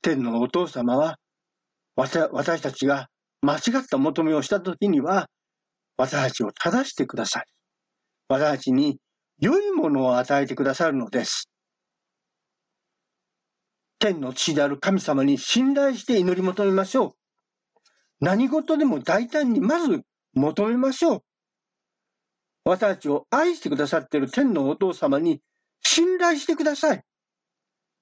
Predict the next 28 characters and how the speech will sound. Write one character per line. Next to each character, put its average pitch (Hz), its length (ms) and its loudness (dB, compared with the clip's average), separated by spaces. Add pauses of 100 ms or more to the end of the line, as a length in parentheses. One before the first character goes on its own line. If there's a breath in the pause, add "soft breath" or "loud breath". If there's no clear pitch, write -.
(380)
心 214 340 2
か 160 120 -2
ら 143 80 -2
信 202 280 0
頼 214 200 2
し - 120 -12
て 208 240 0 (320)
熱 285 240 2
心 269 220 2
に 135 120 2
祈 156 140 2
り 185 80 2
求 202 240 2
め 269 60 2
ま 269 140 0
し 320 120 -2
ょ 277 120 4
う。 139 60 -10 (920)
天 262 220 2
の 147 140 -2
お 151 60 -2
父 185 180 0
様 135 280 -2
は 160 240 0 (520)
私 220 180 0
た 349 220 0
ち - 140 -2
に 170 260 2